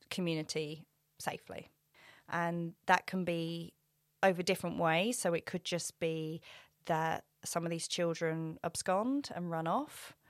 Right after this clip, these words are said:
and our dogs are there to help support with the transitions that they're less likely to do that behaviour, but also that if they do, the dogs can ground and, and, and literally ground.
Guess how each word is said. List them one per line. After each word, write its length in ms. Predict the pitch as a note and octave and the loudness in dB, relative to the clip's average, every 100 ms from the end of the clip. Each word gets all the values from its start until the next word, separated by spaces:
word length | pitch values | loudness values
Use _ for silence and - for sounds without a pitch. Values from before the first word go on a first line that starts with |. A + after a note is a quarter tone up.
| - - - _ F3+ | -20 -20 -20 _ -2
and 200 | F3 E3 | 0 0
our 140 | D#3+ | 0
dogs 300 | D#3+ D#3 - | -2 -4 -6
are 60 | D#3+ | -4
there 220 | D#3+ D#3 | -2 -2
to 80 | - | -4
help 180 | D#3+ | -4
support 580 | - E3+ - E3 D3+ C3+ - | -4 -6 0 2 2 0 -2
with 320 | F3 E3 - | -4 -4 -4
the 60 | F3 | -4
transitions 920 | - E3 D#3+ E3 D#3 - D#3+ D#3+ D#3 - | 0 0 0 -2 -2 -2 -2 -2 -4 -2
that 180 | D#3 | -2
they're 140 | D#3+ D#3+ | 0 0
less 280 | D#3+ C#3+ F#3 | 0 0 0
likely 580 | F3 D#3 E3+ - F#3+ G3 | 4 4 4 -2 -6 -4
to 160 | - | -6
do 160 | F#3 G3 | -4 -2
that 180 | G3+ - | -2 -2
behaviour, 600 | G3+ G#3 A3 B3+ C4+ F4 - - - | -2 0 0 4 6 4 0 -20 -2
but 140 | - F3+ | 4 6
also 360 | F3+ E3+ F3+ | 6 2 0
that 240 | E3+ E3 E3 | 2 2 2
if 140 | - | 0
they 180 | E3 D#3 - | 0 0 0
do, 460 | D3+ D3+ D3 D3 - | 0 2 0 -4 -4
the 80 | D#3+ | -2
dogs 280 | D#3 D3 - | -2 -2 -6
can 240 | - E3 | -4 -2
ground 720 | D#3+ D#3+ D3+ D3+ D3+ D3+ D3+ - - - - - | 0 0 2 0 -2 -4 -6 -12 -20 -20 -20 -10
and, 260 | D#3 D#3 - - | -6 -6 -8 -6
and, 240 | E3 D#3+ - | -2 -2 0
and 240 | F3+ F3 | 0 2
literally 440 | F#3 - - E3 | 0 0 -4 -2
ground. 640 | D#3 E3 D#3 D3+ D3+ D#3 | 0 2 4 4 2 -2